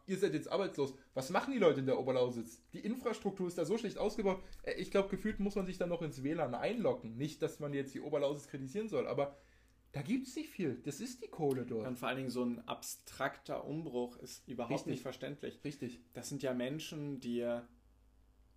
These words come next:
Speaker 2: also das ist ein anderes Lebensverhältnis zur Arbeit dort.
Speaker 1: Ja.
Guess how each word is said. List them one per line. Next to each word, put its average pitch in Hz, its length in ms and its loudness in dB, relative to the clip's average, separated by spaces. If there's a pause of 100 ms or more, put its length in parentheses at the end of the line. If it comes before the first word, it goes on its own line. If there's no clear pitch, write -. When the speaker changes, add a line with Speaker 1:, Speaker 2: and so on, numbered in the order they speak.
Speaker 2:
also 127 160 -4
das 123 180 -6
ist 131 80 -6
ein 131 200 -4
anderes 131 560 -2 (280)
Lebensverhältnis 123 1400 -4
zur - 200 -6
Arbeit 107 360 -6
dort. 131 180 -4
Speaker 1:
Ja. - 60 -18